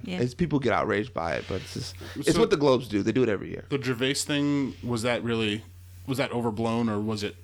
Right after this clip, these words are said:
Speaker 3: Did
Speaker 2: I
Speaker 3: you
Speaker 2: don't
Speaker 3: watch
Speaker 2: know.
Speaker 3: it?
Speaker 2: Yeah, but I don't, I mean, I was more on the side of, like, I don't know if we need a host.
Speaker 1: Yeah, Oscars
Speaker 3: Mm.
Speaker 1: did, they're
Speaker 2: Yeah.
Speaker 1: not gonna have a host again,
Speaker 2: No.
Speaker 1: right? Yeah,
Speaker 2: It,
Speaker 1: they're like, "We're
Speaker 2: it's
Speaker 1: done."
Speaker 2: fine.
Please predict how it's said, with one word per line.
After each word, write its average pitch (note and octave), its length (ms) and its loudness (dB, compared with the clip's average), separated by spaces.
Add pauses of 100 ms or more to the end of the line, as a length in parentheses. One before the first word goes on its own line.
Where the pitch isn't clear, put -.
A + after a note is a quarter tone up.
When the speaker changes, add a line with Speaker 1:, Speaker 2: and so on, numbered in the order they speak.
(560)
Speaker 3:
Did C3+ 120 0
Speaker 2:
I D#3 40 6
Speaker 3:
you - 60 6
Speaker 2:
don't - 80 6
Speaker 3:
watch C4+ 160 6
Speaker 2:
know. - 360 0
Speaker 3:
it? - 80 -4
Speaker 2:
Yeah, F#3+ 680 4
but A#3+ 160 2
I D#4 80 4
don't, F4 340 0
I A3 140 4
mean, B3 160 2
I G#3+ 80 6
was A#3 160 4
more G#3 180 6
on F#3+ 60 4
the E3+ 60 2
side D#3 200 4
of, C3+ 60 4
like, B2 120 4
I A2+ 40 0
don't C#3 80 2
know C#3+ 60 4
if B2+ 60 2
we C3 40 -6
need B2 160 2
a F#2 40 2
host. - 460 2 (680)
Speaker 1:
Yeah, F3 240 -2
Oscars D4 360 0
Speaker 3:
Mm. - 60 -8
Speaker 1:
did, A3+ 340 -4
they're A3 120 4
Speaker 2:
Yeah. A3+ 60 6
Speaker 1:
not A3 100 4
gonna G#3+ 140 2
have A3 140 2
a G3+ 60 4
host F3+ 180 2
again, C3 220 2
Speaker 2:
No. - 60 2
Speaker 1:
right? E3+ 200 0
Yeah, F#3+ 140 2
Speaker 2:
It, C3+ 80 6
Speaker 1:
they're - 220 0
like, F3+ 160 0
"We're - 60 2
Speaker 2:
it's - 100 2
Speaker 1:
done." E3+ 80 2
Speaker 2:
fine. F3 500 0